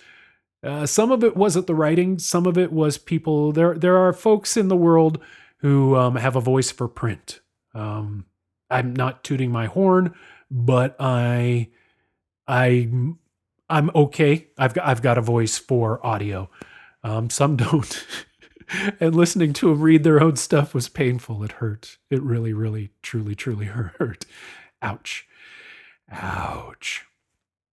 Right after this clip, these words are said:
Anywho, <laughs> so there's that. Um, but, uh, you know, I started listening to podcast novels, and I realized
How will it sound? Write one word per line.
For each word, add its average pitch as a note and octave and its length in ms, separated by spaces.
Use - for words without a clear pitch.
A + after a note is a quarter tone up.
Anywho, C3 1160
<laughs> - 400
so - 160
there's E3 280
that. G#2+ 540
Um, C#3 380
but, D3 160
uh, D#3 120
you E3+ 140
know, B2+ 140
I C3+ 120
started C3+ 460
listening C3 340
to C3+ 60
podcast C#3+ 520
novels, G#2 380
and B2 80
I B2 40
realized C#3 720